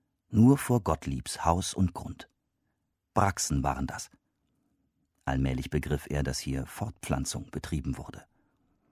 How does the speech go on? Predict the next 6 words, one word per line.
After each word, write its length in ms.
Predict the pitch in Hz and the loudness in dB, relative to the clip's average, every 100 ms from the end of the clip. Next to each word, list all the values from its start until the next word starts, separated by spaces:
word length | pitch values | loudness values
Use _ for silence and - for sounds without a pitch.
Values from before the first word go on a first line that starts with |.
| _ _ _ - | _ _ _ -6
Ein 180 | 73 69 | -2 -2
ruhiges, 760 | 71 78 92 90 127 - - | -2 0 2 2 -2 -4 -12
aber 180 | - 78 | -6 -2
doch 220 | 76 - | -2 -4
zügiges 600 | - - 139 104 85 78 - | -6 0 2 2 2 0 0
Dahinschwimmen. 680 | 87 95 - - - 98 | 0 0 -2 -4 -8 -12